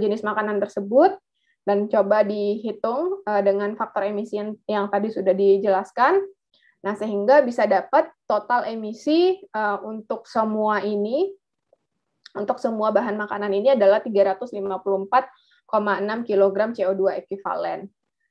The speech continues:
Nah, dari sini untuk kita bisa menghitung emisi per individu, tinggal kita bagi dengan, eh, jumlah orang dalam satu rumah tangganya berapa gitu. Jadi kalau di sini kasusnya ada empat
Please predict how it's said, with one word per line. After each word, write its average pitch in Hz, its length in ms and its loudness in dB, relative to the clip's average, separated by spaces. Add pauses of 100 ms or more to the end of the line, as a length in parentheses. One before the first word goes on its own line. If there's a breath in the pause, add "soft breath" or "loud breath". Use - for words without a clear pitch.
(240)
Nah, 220 160 -4
dari 208 720 4
sini 220 480 0
untuk 247 240 -4
kita 220 240 -2
bisa 226 240 -4
menghitung 208 480 -6
emisi 202 400 -2
per 190 240 -2
individu, 202 640 0
tinggal 226 400 -4
kita 208 240 -2
bagi 196 480 -2
dengan, 220 400 2 (460 soft breath)
eh, 196 240 2
jumlah 226 720 -4
orang 208 320 2
dalam 196 320 2
satu 208 260 -8 (240)
rumah - 460 -8
tangganya 190 400 0
berapa 175 380 2 (140)
gitu. - 320 -10
Jadi 185 280 -2
kalau 190 160 6
di 185 240 0
sini 196 320 0
kasusnya 220 400 -2
ada 190 160 2
empat 202 240 -2